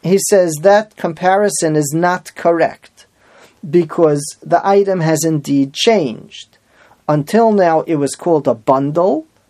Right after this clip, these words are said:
and now it's called individual papers. And in order to restore it to a bundle, which is a different product, it's going to require costs, and those costs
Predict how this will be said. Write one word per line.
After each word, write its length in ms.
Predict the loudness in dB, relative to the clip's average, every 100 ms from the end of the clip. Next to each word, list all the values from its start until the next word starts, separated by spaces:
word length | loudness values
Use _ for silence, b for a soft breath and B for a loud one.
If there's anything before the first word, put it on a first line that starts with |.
| _
and 200 | -4 0
now 240 | 0 0 0
it's 140 | -4
called 440 | 0 2 2 -2 -2
individual 1000 | -2 -2 -2 2 0 2 2 2 0 -4 _ _
papers. 760 | 0 0 -2 -8 -10 -16 -18 _ _ b b b _ _
And 400 | -2 0 -2 -6 -2
in 180 | 0 4
order 280 | 4 2
to 160 | 0 -4
restore 580 | -4 -6 -2 4 4 2
it 160 | -2
to 180 | -4 -4
a 140 | 0 -2
bundle, 800 | -4 _ 2 4 2 0 0 -4
which 200 | -4 0
is 160 | -2 -2
a 60 |
different 420 | -2 -2 0 -2 -2
product, 720 | -2 0 0 -2 -4 -20 -20 _ _ _ _ _ _ _
it's 140 | -6 0
going 300 | 0 0 -2
to 100 | -2
require 600 | -2 0 2 2 2 -2
costs, 680 | 0 2 4 2 -6 -14 -8
and 160 | -2
those 240 | 0 0 -2 -10
costs 600 | 0 2 2 -2 -14